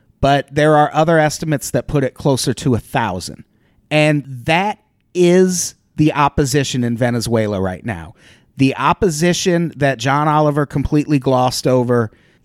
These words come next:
is that party that killed three hundred to a thousand protesters because they were upset with their living conditions and decided to take to the streets, and the government decides to fucking shoot at them with live bullets.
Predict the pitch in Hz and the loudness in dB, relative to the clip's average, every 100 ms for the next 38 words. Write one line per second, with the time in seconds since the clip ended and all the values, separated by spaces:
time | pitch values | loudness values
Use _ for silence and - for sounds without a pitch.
0 | _ - 175 185 175 156 175 160 - 165 | _ 0 4 4 2 0 0 0 0 2
1 | 165 151 143 131 - 151 135 131 - 135 | 2 2 0 -2 -2 0 0 -2 -2 2
2 | 135 143 131 131 117 143 127 - 120 110 | 2 2 2 0 0 0 0 0 -2 -2
3 | 110 110 - 127 113 135 104 - 110 101 | -2 -2 0 0 0 -2 -4 -2 -2 -2
4 | - - _ _ _ _ - 139 147 151 | -6 -14 _ _ _ _ -2 0 2 0
5 | 127 143 139 131 131 131 123 113 67 - | 0 2 2 4 4 4 2 -2 -8 -20
6 | - _ - 143 - 156 131 131 - 127 | -20 _ -4 -2 -2 -2 -2 -4 0 2
7 | 120 117 107 - 113 104 - 85 85 - | 2 0 -2 -2 -2 -2 -4 -10 -12 -12
8 | 107 113 110 107 - 117 117 113 113 _ | -6 -4 -2 -4 -2 0 0 -2 -6 _
9 | _ - 131 143 123 131 107 - 175 165 | _ -6 -4 -2 -2 -2 -4 -2 2 2
10 | 151 - - _ _ _ _ 156 156 147 | 2 -4 -14 _ _ _ _ -2 2 2
11 | 143 135 104 131 139 120 113 - - 135 | 2 0 -4 -4 -2 0 -2 -6 -4 -2
12 | 127 120 120 - 208 131 113 92 101 113 | -2 -4 -4 2 2 2 -2 -4 -4 -2
13 | 113 110 107 101 73 - - | -2 -2 -2 -6 -6 -12 -14